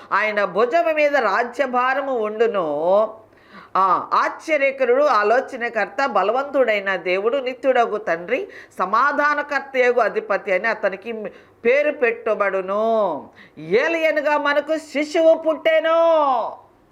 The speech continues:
ఇక్కడ మనకి శిశువు పుట్టెను అని రాయబడి ఉంది, మనకు కుమారుడు అనుగ్రహించబడెను అని రాయబడి ఉంది.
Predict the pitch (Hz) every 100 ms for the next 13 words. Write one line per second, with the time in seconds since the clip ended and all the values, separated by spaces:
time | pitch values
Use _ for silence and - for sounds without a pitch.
0 | _ - - - - 240 269 311 294 285
1 | 277 302 294 - 233 277 339 339 339 320
2 | 320 320 302 294 269 247 247 226 190 165
3 | 151 147 170 247 285 - - - 214 254
4 | 277 277 240 202 240 302 330 320 226 262
5 | 277 311 320 - 330 294 294 302 302 285
6 | 226 220 202 175 147 135 110